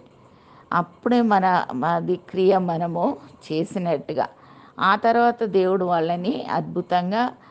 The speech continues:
ఆ మంటలో నుండి కాపాడండి. అట్లాగే రాహాబు వాళ్ళని దాచింది, మరి, ఆ, అక్కడ రాజభటులతో చెప్పింది. ఆ ప్రజలు ఆ ఇద్దరు మనుషులు నా దగ్గరికి రావడం వాస్తవమే, కానీ వాళ్ళు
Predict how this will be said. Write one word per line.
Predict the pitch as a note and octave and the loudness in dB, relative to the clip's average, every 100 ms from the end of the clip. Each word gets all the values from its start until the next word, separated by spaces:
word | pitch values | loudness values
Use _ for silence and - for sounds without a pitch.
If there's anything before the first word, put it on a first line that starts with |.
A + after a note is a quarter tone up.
| - - - | -20 -20 -4
ఆ | E3+ | -2
మంటలో | F3 F3 F#3+ A#3 A3+ A3+ | 0 0 0 0 2 2
నుండి | A3+ A3+ A3 | 2 0 0
కాపాడండి. | G3 F3 D3+ D3+ A#2 A2+ C#3 D3 - F3 F#3 G#3+ | 0 -2 0 0 0 -4 -8 -10 -12 -12 -6 0
అట్లాగే | B3 A#3+ A3 G#3 F#3+ - - - - - F#3 | 0 0 0 2 0 -2 -12 -20 -20 -10 -2
రాహాబు | F3+ G3 A#3 G#3+ G3+ | 2 2 2 2 2
వాళ్ళని | G3 F3 E3+ F3 E3 | 2 2 2 2 0
దాచింది, | D#3+ E3 G3+ G3+ G#3+ G#3+ G#3 G#3+ - _ - - _ - | 0 0 0 -4 -2 0 2 0 -4 _ -20 -20 _ -4
మరి, | E3 D#3+ D#3+ D#3 D3 - _ - _ - | 0 2 2 0 -4 -10 _ -20 _ -4
ఆ, | F3 E3 C#3+ G2 | -2 -2 -4 -2
అక్కడ | D#3+ E3 E3 | 0 0 0
రాజభటులతో | E3+ E3+ F3 F3+ F3+ F3+ F3+ F#3 | 2 2 0 0 0 0 -4 -4
చెప్పింది. | E3 F3+ F3+ - F#3+ F#3 F#3+ F#3 - | -4 -6 -4 -4 -2 2 2 2 -2
ఆ | E3 | -6
ప్రజలు | E3 E3+ E3 F3+ F#3 F3+ - - - - | -2 0 2 2 2 0 -6 -18 -20 -2
ఆ | D#3+ | 0
ఇద్దరు | E3 D#3+ F#3+ F#3+ | 2 2 2 2
మనుషులు | F3+ F3+ F3+ F#3+ | 0 -2 -6 -6
నా | F3+ E3+ | -4 -2
దగ్గరికి | E3 E3+ F3+ F3+ F#3 | 0 0 -2 -2 -2
రావడం | E3 E3 E3+ F3 F3+ F3+ E3+ | 0 0 0 0 -2 -2 0
వాస్తవమే, | E3+ F3 - G#3 G3 F#3 E3+ | 0 -2 -4 -2 -2 -2 -4
కానీ | F3 F3+ F3 | -2 -2 -2
వాళ్ళు | E3+ D3+ F3 B3 | 0 0 2 0